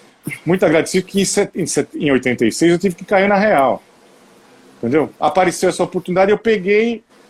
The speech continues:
e graças a Deus fui de oitenta e seis até dois mil e dezesseis trabalhando pra mesma instituição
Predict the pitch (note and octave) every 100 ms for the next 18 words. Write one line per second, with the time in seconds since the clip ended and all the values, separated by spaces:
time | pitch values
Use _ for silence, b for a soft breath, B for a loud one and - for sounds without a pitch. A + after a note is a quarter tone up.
0 | - F3+ F3+ G3 F#3+ F3+ F#3 C#3 D#3 F#3+
1 | - - - - E3 D#3 B2 C3 - F#3+
2 | F#3+ D#3 D3 B2 E3 F3 E3+ F#3 D#3 F3+
3 | G#3+ C#3+ C#3+ F#3+ A#3 E3+ D#3+ C#3 - D3+
4 | E3+ - - b b b b - C#3+ D3+
5 | C#3 D#3 D#3+ D3+ C#3 F3+ E3+ F3+ - C#3+
6 | C3 A#2 - B2 D3 D3+